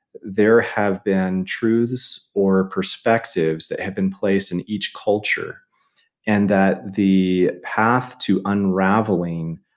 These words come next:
the knot of consciousness that prevents us from experiencing the divine in the flesh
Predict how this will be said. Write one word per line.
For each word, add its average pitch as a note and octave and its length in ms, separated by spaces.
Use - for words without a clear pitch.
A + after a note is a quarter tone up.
the G2 60
knot F2+ 440
of F#2+ 140
consciousness F#2+ 880
that D#2+ 180
prevents F2+ 500
us G2 160
from F2+ 180
experiencing F#2 1000
the F#2 80
divine F2+ 540
in E2+ 100
the D#2+ 80
flesh - 760